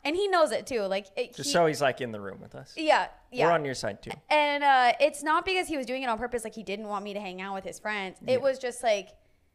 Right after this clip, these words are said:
Speaker 1: he wanted to hang out with me.
Speaker 2: Yeah.
Speaker 1: And then, you know, if Seb and him wanted to go play soccer
Speaker 2: It's like his
Speaker 1: or
Speaker 2: bro
Speaker 1: you
Speaker 2: time.
Speaker 1: and him, yeah, he would just go.
Speaker 2: Yeah.
Speaker 1: And then, and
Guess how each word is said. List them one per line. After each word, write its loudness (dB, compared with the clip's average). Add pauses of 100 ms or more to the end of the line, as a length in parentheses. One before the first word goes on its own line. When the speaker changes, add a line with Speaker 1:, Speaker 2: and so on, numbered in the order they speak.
(520)
Speaker 1:
he -10
wanted -6
to -4
hang -8
out -4
with -4
me. -6
Speaker 2:
Yeah. -4
Speaker 1:
And 0
then, -2 (140)
you -6
know, -2
if -4
Seb 0
and -6
him -8
wanted -6
to -12
go 2
play -4
soccer -4
Speaker 2:
It's -20
like 4
his -2
Speaker 1:
or 6
Speaker 2:
bro 6
Speaker 1:
you 0
Speaker 2:
time. 2
Speaker 1:
and -2
him, -6
yeah, 6
he -8
would -8
just -10
go. 2
Speaker 2:
Yeah. 0 (160)
Speaker 1:
And 0
then, -2
and -6